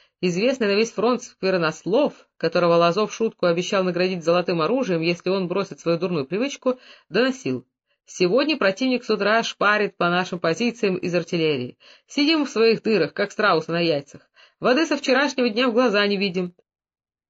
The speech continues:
Водовозы вместе с верблюдом и бочкой подняло на воздуся шестидюймовым снарядом. Меня самого дважды засыпало землёй, отчего я оглох на оба уха.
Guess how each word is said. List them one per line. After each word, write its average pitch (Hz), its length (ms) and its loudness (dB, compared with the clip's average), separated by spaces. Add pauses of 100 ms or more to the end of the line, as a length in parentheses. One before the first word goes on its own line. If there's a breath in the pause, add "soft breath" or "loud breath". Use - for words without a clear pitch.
(380)
Водовозы 269 480 2
вместе 277 320 0
с - 100 -8
верблюдом 240 480 2
и 220 40 2
бочкой 220 420 0
подняло 277 400 2
на 262 100 2
воздуся 262 540 2
шестидюймовым 233 720 0
снарядом. 220 540 0 (380 soft breath)
Меня 220 200 2
самого 247 380 2
дважды 170 340 2
засыпало 170 500 2
землёй, 170 360 0
отчего 196 280 0
я 220 140 4
оглох 226 320 0
на 226 120 2
оба 226 180 2
уха. 151 380 -2